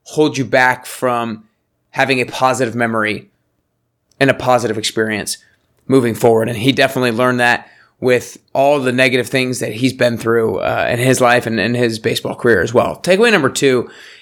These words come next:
is if Jesus is in your vehicle, let him take the wheel. Now, if you're not religious,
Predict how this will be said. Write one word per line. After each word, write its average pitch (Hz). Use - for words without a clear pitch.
is 143
if 143
Jesus 170
is 147
in 151
your 131
vehicle, 139
let 135
him 135
take -
the 120
wheel. -
Now, 127
if 123
you're 147
not 160
religious, 135